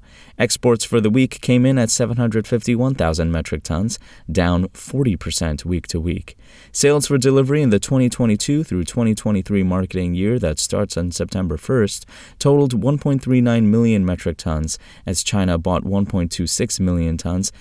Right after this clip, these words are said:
the Ag Department said. Corn sales plunged to four hundred eighty-five thousand one hundred metric tons last week, down fifty-three percent from a week earlier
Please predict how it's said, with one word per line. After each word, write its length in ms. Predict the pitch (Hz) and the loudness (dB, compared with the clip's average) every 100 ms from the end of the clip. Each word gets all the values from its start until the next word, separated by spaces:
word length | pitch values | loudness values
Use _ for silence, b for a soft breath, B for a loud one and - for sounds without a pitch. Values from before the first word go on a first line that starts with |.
| b - | b -10
the 140 | - | -4
Ag 200 | 101 82 | -2 -2
Department 500 | - - 82 - 78 | -4 -4 -4 -4 -6
said. 380 | - - 78 - B B B - | -4 -6 -6 -10 B B B -2
Corn 220 | 135 131 | 2 2
sales 300 | 120 120 113 | 4 4 2
plunged 640 | - 110 110 110 - - | 0 2 2 0 -6 -6
to 140 | - 90 | -2 -2
four 220 | 107 110 | 0 2
hundred 300 | 104 95 95 | 2 2 4
eighty-five 440 | 98 90 87 85 | 4 2 0 -2
thousand 340 | 90 85 90 85 | -2 -2 -2 -2
one 160 | 95 | 0
hundred 300 | 98 85 85 | 0 -2 -2
metric 340 | 90 87 87 - | -2 -2 -6 -4
tons 320 | 87 95 - | -4 -2 -2
last 280 | 82 78 95 | -4 -6 -4
week, 340 | 107 95 - B B B 101 | -2 -4 -6 B B B -2
down 360 | 107 104 107 - | 2 4 2 0
fifty-three 540 | - 131 143 127 127 | -2 0 -2 0 -2
percent 440 | - 127 160 110 | -2 -2 0 0
from 220 | - 101 90 | 0 -2 0
a 60 | |
week 280 | 85 98 92 | 0 0 2
earlier 400 | 85 85 87 | 0 2 0